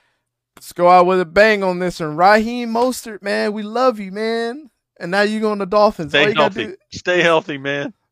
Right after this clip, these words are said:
Speaker 1: Just stay healthy. You are a speed demon. You're gonna fit well in that offense of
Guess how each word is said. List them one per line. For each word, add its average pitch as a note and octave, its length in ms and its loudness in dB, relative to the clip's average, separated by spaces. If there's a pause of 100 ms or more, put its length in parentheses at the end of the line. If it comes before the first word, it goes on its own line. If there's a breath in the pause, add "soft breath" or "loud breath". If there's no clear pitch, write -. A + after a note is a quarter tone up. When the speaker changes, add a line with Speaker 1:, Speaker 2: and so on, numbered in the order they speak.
(120)
Speaker 1:
Just D#3 220 -8
stay F#3 320 -4
healthy. E3 440 -4
You B2 220 -6
are B2 180 -4
a G#2+ 60 -8
speed E3 600 -12
demon. D#3+ 640 -12 (300)
You're B2 160 -14
gonna C3 200 -8
fit A#2+ 280 -10
well C3 360 -2
in C3+ 60 -8
that A#2+ 120 -4
offense C3 560 -4
of G#2+ 120 -12